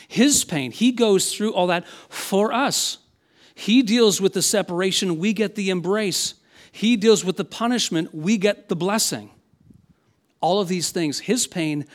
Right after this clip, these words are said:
our gain. And so all we have to do to receive it, if we are these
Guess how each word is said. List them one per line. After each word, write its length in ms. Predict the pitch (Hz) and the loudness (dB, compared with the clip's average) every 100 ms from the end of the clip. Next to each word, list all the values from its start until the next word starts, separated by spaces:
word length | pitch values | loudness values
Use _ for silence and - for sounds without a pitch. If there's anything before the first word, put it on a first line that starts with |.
| - - - _ | -20 -20 -20 _
our 440 | 156 143 143 131 123 _ _ 143 | -4 -2 -2 -4 -8 _ _ -12
gain. 420 | 143 143 127 120 - _ _ _ _ _ _ _ | -6 -4 -4 -8 -14 _ _ _ _ _ _ _
And 100 | 160 | -4
so 120 | 175 | -4
all 260 | 165 190 254 | 0 2 4
we 140 | 247 | 2
have 180 | 190 208 | 0 -2
to 100 | 208 | -2
do 80 | 180 | -2
to 80 | 170 | 0
receive 300 | 147 - 190 | 0 0 -2
it, 40 | |
if 120 | 131 | -2
we 120 | 240 | -2
are 40 | 262 | 0
these 260 | 170 139 | 0 -2